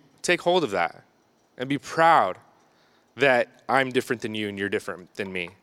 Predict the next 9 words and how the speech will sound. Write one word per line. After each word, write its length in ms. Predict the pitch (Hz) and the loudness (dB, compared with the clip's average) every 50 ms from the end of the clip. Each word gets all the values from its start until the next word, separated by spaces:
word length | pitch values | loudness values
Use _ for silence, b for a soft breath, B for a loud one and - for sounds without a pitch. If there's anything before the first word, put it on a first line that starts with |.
| B B B B B B | B B B B B B
And 120 | - 135 127 | -6 -4 -2
to 100 | - 160 | -2 0
respect 720 | 147 139 - - - - - - 160 165 - _ _ - | 2 2 2 4 2 2 2 2 2 2 0 _ _ 0
that 320 | 120 95 87 85 - - _ _ _ _ _ _ _ _ _ _ _ B B B B B B - | 0 2 0 -2 -4 -8 _ _ _ _ _ _ _ _ _ _ _ B B B B B B -4
and 100 | 131 147 | 0 2
not 200 | 156 160 160 - | 4 4 4 2
to 80 | 170 | -2
be 100 | 143 151 | -6 -4
jealous, 880 | 131 113 127 147 151 151 147 127 98 90 - - - - - - - - | -2 2 4 4 6 6 6 4 4 2 -2 -4 -4 -4 -4 -6 -8 -12